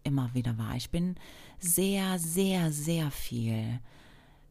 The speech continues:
umgezogen. Ich habe es sehr lange, nicht lange an einem einzigen Ort ausgehalten, maximal ein Jahr. Und das war schon das höchste der Gefühle.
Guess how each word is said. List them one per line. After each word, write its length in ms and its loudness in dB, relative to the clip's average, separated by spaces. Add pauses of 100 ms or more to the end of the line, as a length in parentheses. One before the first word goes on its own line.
(340)
umgezogen. 1000 2
Ich 180 -4
habe 320 -2
es 360 -2 (1000)
sehr 360 4
lange, 420 2
nicht 520 -2 (200)
lange 500 0
an 420 0
einem 440 -2 (260)
einzigen 480 0
Ort 260 -4
ausgehalten, 960 0
maximal 680 2
ein 140 -4
Jahr. 240 -2
Und 140 0
das 200 0
war 140 2
schon 220 0
das 320 0
höchste 360 4
der 140 -2
Gefühle. 440 -8